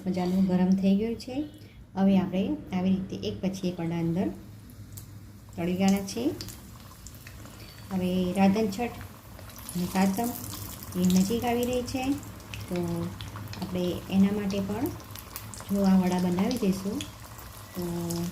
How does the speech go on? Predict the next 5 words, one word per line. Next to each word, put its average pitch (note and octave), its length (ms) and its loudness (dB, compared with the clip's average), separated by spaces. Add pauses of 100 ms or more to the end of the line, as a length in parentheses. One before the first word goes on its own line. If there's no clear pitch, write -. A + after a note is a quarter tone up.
(640)
સારા F#3 200 4
રહે G#3+ 180 2
છે A#3+ 240 -6 (880)
અને F3+ 360 -2 (1600)
તમને F3+ 300 2